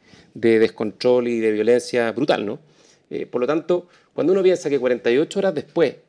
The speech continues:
donde además, como dijo Jaime Quintana, eh,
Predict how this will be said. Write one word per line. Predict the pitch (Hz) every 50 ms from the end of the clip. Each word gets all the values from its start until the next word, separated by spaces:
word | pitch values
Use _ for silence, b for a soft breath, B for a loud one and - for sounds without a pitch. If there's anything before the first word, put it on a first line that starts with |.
| _ _
donde | - 135 131 135 123 131
además, | 127 120 120 113 113 147 220 233 - -
como | - - 139 131 131 127
dijo | 139 147 - 165 151 143 135 135 127 -
Jaime | - - 135 139 139 127
Quintana, | 123 113 - - 151 143 123 135 170 b b b b b b b b _ -
eh, | 147 - 92 - - _